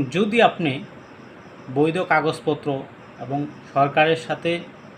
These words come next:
বা আপনার রেকর্ডীয় মালিকের সাথে অথবা পূর্বতন রেকর্ডীয় মালিকের সাথে আপনার কোনো যোগসূত্র মিল না থাকে, তাহলে আপনি অবৈধ দখলদার অথবা ভূমিদস্যু হিসাবে চিহ্নিত হবেন।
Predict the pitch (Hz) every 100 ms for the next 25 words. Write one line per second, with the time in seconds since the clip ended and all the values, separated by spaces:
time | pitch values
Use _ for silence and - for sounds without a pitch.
0 | - - - 131 127 127 - 139 131 135
1 | 135 165 170 156 151 156 165 160 156 156
2 | 175 - - - - 135 139 175 135 -
3 | 208 214 220 220 202 180 185 180 185 175
4 | 170 170 165 147 170 151 - 139 147 147
5 | 143 143 - 143 - 165 151 151 151 139
6 | 135 - 220 - - - - 135 139 156
7 | 190 127 139 151 131 127 165 240 254 -
8 | - - 131 143 151 139 123 113 - -
9 | - - - 131 131 151 202 - - 139
10 | 139 147 147 147 - 147 143 175 247 -
11 | - - 180 180 160 127 110